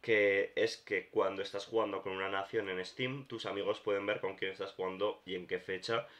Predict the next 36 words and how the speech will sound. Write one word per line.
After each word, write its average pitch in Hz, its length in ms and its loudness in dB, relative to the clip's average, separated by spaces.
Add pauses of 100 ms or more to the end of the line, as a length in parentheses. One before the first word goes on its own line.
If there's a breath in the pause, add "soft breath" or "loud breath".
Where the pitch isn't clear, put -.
(220 loud breath)
y - 120 -4
qué 104 80 -2
estás 104 220 -6
haciendo, 76 380 -10
¿no? 101 140 -2
Si 107 120 -8
estás - 260 -12
en 85 100 -8
guerra, 87 220 -6
por 90 120 0
ejemplo, 95 360 -2
en 92 100 -6
contra 92 360 -4
de 67 140 -8
Kiev. - 200 -18 (560 loud breath)
Que 107 120 8
es 107 80 6
súper 139 400 2
chulo, 123 360 4
pero 98 140 4
no 95 120 -4
sé 110 180 -2
si 98 180 -6
va 95 300 0
a 98 80 0
incluirse 92 380 -4
en 92 80 -2
este 87 180 -6
parche, 95 380 -4
no 98 140 -2
sé 101 200 0
si - 140 -8
es 95 100 -8
esta 95 260 -4
característica, - 680 -8
¿vale? 87 240 -6